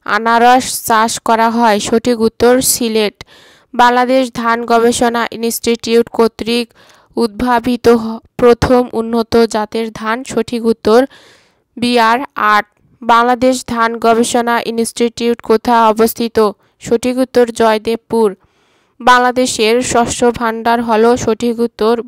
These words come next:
বরিশাল। বাংলাদেশের প্রধান অর্থকরী ফসল কোনটি? সঠিক উত্তর পাট। সবচেয়ে বেশি তামাক জন্মে কোন জেলায়? সঠিক উত্তর রংপুর।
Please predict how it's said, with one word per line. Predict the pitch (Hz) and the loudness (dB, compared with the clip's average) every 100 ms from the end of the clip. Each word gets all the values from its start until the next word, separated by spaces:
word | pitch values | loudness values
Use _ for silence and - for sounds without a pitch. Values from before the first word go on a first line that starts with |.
| 233 | 0
বরিশাল। | 220 233 - 233 196 - _ _ _ _ - | 0 0 -2 -2 -2 -6 _ _ _ _ 0
বাংলাদেশের | 254 254 254 262 - 254 240 | 2 4 2 2 2 0 2
প্রধান | 220 220 254 247 | 0 0 -2 -4
অর্থকরী | 233 220 220 - 247 240 233 233 | -2 -2 -2 -4 -2 -2 -4 -6
ফসল | - 226 214 240 240 | -6 -6 -2 0 0
কোনটি? | - 226 226 214 226 208 | 2 0 0 -6 -6 -6
সঠিক | - 220 233 233 | -4 -4 -4 -4
উত্তর | 220 - 233 - | -6 -4 -6 -4
পাট। | 220 202 196 _ _ _ _ _ - | -2 -2 -4 _ _ _ _ _ -2
সবচেয়ে | 269 254 - - 262 240 | 0 0 -2 -2 0 0
বেশি | 226 233 254 | -2 -4 -8
তামাক | 247 226 226 233 226 | -6 -6 -4 -6 -4
জন্মে | 240 220 214 208 | -4 -4 -4 -8
কোন | 233 233 226 | -2 0 0
জেলায়? | 226 226 214 202 | -2 -2 -2 -4
সঠিক | - 233 247 233 | -4 -4 -2 -2
উত্তর | 226 - 240 233 | -2 0 0 0
রংপুর। | 220 208 214 226 226 | -2 -4 -4 2 2